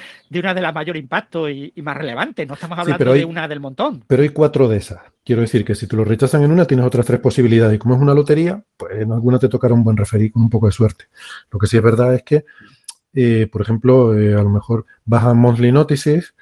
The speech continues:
Speaker 2: o, o vas a Astronomy and Astrophysics o vas a tal y a lo mejor te, tienes que pagar, mientras que en otras podrías publicar gratis.
Speaker 1: Hmm.
Speaker 2: Nosotros, por ejemplo, yo siempre intento publicar en Astronomy and Astrophysics porque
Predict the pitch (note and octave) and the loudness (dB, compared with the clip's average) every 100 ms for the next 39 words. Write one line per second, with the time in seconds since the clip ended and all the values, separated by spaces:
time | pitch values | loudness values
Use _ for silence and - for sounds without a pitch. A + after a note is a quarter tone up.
0 | - - _ A2 G#2+ G2+ G#2 G#2 C3+ B2 | -20 -20 _ -2 2 4 4 4 2 2
1 | A2+ A#2 A2+ A#2+ A#2 A#2+ A#2+ A2 A2 D#3 | 2 2 0 2 4 4 4 2 0 0
2 | D3+ D3+ D3 A2 A2 A#2 A#2+ A#2 D3+ B2+ | 2 0 0 -2 0 2 2 2 0 0
3 | B2 A2 A2 B2+ A#2+ A#2+ B2+ - B2 A#2 | -2 0 0 -2 2 2 0 0 -2 -2
4 | A#2 A#2 D3 C3+ A#2+ A2+ - A#2+ A#2+ B2 | -4 -2 0 0 -4 -6 -4 -2 -2 -2
5 | A#2+ A#2 A2+ A2 G#2+ A2+ C3+ D3 D3 C#3+ | 0 -2 -2 -4 -2 -2 0 0 0 -4
6 | - - - E3 B2+ - G#2+ B2+ B2 - | -4 -18 -14 -12 -12 -6 -2 0 0 2
7 | C3 C#3 C#3 D3 - - - - A2+ B2+ | 2 0 2 0 0 -6 -20 -20 -8 -6
8 | A2+ A#2+ C3 A#2+ C3 C3 B2 B2+ C#3 B2 | -4 0 0 0 0 0 0 2 2 2
9 | A2 - B2 C3 B2+ B2 C3 C#3 D#3 - | -2 -2 2 4 2 0 0 0 0 -2
10 | A2+ - A2+ | -6 0 -2